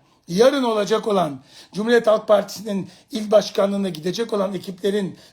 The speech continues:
birbirlerine gireceği, orada çıkacak çatışmanın ne hale geleceğini düşünün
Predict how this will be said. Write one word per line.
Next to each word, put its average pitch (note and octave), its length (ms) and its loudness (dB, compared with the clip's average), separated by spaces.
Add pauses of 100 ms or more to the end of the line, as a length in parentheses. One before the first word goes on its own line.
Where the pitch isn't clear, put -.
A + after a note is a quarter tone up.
birbirlerine A3 580 -2
gireceği, F#3 760 -2 (200)
orada A3+ 280 2
çıkacak - 420 -6
çatışmanın G3 680 -2
ne G3+ 60 2
hale G#3+ 280 0
geleceğini F#3+ 600 -2
düşünün A#3 500 -2